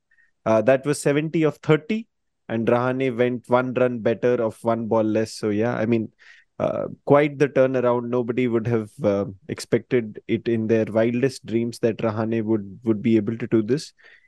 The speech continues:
And, I mean, if he continues this rich, rich vein of form, who knows, um, you know, it, it might just be him making a comeback in the most, uh, uh, most unlikely format for him. Uh,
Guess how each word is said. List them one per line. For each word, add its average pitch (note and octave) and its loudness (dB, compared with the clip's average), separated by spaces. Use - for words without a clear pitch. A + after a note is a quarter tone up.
And, A2 -2
I A2+ -2
mean, A#2 -2
if B2+ 0
he C#3+ 4
continues C3 0
this B2 0
rich, B2+ -4
rich B2 0
vein A#2+ 2
of A#2+ -2
form, A#2 -4
who C3 6
knows, A#2+ 0
um, G#2 0
you G#2 -6
know, G#2+ -2
it, - 2
it - 0
might A#2 2
just A2+ -2
be B2 4
him A#2+ 0
making A2+ 0
a A2+ -2
comeback A2 0
in G#2+ -6
the G#2+ 0
most, A2 -4
uh, G2 0
uh, F#2+ -2
most A#2 2
unlikely C3+ 0
format A2+ -2
for G#2+ 2
him. G2 -8
Uh, G2 0